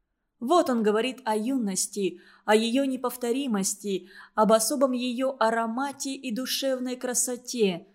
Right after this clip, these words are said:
Он говорит о внутреннем стремлении юности к правде и искренности,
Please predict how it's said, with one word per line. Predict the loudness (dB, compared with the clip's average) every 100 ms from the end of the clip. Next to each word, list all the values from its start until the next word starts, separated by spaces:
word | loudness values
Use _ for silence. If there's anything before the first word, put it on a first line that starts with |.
| _ _ _ _
Он | 0 2
говорит | 2 0 0 -2 -6 -2
о | 0
внутреннем | 0 -2 -2 -4 -2
стремлении | -4 0 0 0 -2 -2 -2 -2
юности | -2 -2 -4 -4 -4
к | -4 2
правде | 4 4 2 -6
и | -6 -6 -4 -2
искренности, | -4 -4 -6 -6 -8 -6 -6 -6